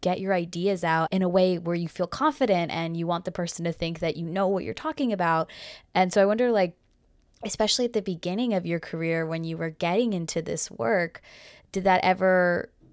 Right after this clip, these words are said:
was that a challenge in the beginning? Was it something that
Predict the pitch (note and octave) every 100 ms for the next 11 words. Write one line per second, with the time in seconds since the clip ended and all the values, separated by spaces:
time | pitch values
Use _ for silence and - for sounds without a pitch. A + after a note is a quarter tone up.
0 | _ _ _ - D#3+ F#3+ G3 F#3+ F#3 -
1 | - E3+ F3 G#3 A#3+ A#3+ A#3 A#3 A#3 A#3
2 | A3+ G3+ E3+ - E3+ E3 D#3+ D#3 C#3 -